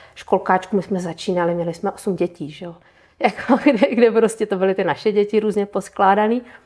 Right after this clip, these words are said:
A, a teď jich máme asi tři sta padesát vlastně napříč tou školou, tak postupně za ty roky jako zjistíte, jako metoda pokus omyl, že, že, že, že jsme měli hodně scestní představy o tom,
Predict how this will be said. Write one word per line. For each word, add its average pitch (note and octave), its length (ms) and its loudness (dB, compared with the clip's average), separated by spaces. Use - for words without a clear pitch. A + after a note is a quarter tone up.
A, F#3 320 4
a - 160 -4
teď - 180 -8
jich F#3+ 100 -10
máme F#3+ 240 0
asi - 180 -6
tři G#3+ 200 -2
sta G#3+ 160 -10
padesát G3 580 0
vlastně G3+ 300 0
napříč G3 420 -2
tou A3+ 140 -2
školou, G#3 520 2
tak F#3+ 120 -6
postupně G#3 500 -4
za G3+ 120 0
ty G3+ 160 -2
roky F#3 240 0
jako G3 280 -2
zjistíte, G3 880 -2
jako G3 320 -2
metoda G3+ 460 0
pokus G#3 380 -4
omyl, F#3+ 400 4
že, F#3 260 2
že, G3+ 200 0
že, G3+ 180 0
že G3 100 -4
jsme A3 160 2
měli G3+ 200 4
hodně G3+ 260 2
scestní G#3 460 -2
představy G3 580 -2
o G3 80 -8
tom, F#3+ 240 2